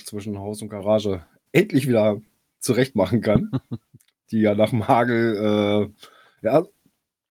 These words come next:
Speaker 1: ich sag mal so, dezente Ähnlichkeit hat mit dem Schweizer Käse.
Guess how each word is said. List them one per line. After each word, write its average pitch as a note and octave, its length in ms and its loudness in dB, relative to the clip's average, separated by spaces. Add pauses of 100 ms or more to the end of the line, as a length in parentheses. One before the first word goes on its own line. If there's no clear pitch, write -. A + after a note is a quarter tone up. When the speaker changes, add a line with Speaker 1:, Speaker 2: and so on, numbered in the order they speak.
Speaker 1:
ich C#3+ 120 4
sag D#3 180 0
mal C3+ 200 4
so, C3+ 200 0 (680)
dezente F#3+ 360 4
Ähnlichkeit D#3 400 2
hat C3+ 160 -6
mit A2+ 100 0
dem A#2 60 2
Schweizer G#2+ 320 2
Käse. D#2+ 260 -4